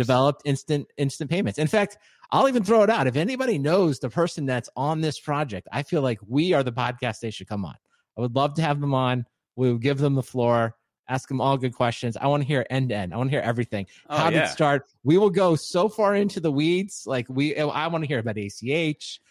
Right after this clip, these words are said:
Speaker 1: I wanna hear about
Speaker 2: Uh-huh.
Speaker 1: check clearing. I want, I want everything. I wanna go two hours straight on the entire process, what they're doing, how it's gonna work, the technology stack. Hopefully it's got Kubernetes in it. Well, you know,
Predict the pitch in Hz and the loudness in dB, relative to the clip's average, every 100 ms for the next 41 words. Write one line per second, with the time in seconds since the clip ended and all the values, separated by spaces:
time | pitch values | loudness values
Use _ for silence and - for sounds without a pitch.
0 | _ - 127 123 120 120 110 104 90 110 | _ -6 -2 -2 -2 -2 -4 -6 -4 -4
1 | 165 - 160 156 156 147 143 143 131 139 | -4 -4 -2 0 -2 -2 0 0 0 0
2 | 175 165 156 165 139 117 98 113 139 139 | 0 0 -2 -2 -2 -6 -6 -2 0 0
3 | 135 131 127 120 - _ _ _ _ - | 0 0 2 0 -2 _ _ _ _ -4
4 | 214 262 185 170 147 117 107 - - - | 0 0 2 2 2 0 -6 -14 -16 -12
5 | - 160 117 95 127 131 131 120 - 170 | -4 -4 -4 -6 -2 -2 0 -4 -4 -2
6 | 180 180 175 151 143 147 127 135 139 147 | 0 0 2 0 0 -2 -2 -2 0 0
7 | 135 131 127 131 127 - 131 117 120 113 | 2 0 0 -2 -4 -4 -4 -2 -2 -4
8 | 113 135 127 135 139 131 131 - 131 131 | -8 -8 -4 -2 -2 -4 -6 -4 -2 -2
9 | 127 _ _ _ 139 131 139 - 120 - | -4 _ _ _ -2 0 -2 -2 -4 -2
10 | 123 117 123 139 131 139 135 131 110 110 | -2 0 0 0 -2 -2 -2 -4 -4 -6
11 | 113 113 120 107 | -4 -4 -4 -4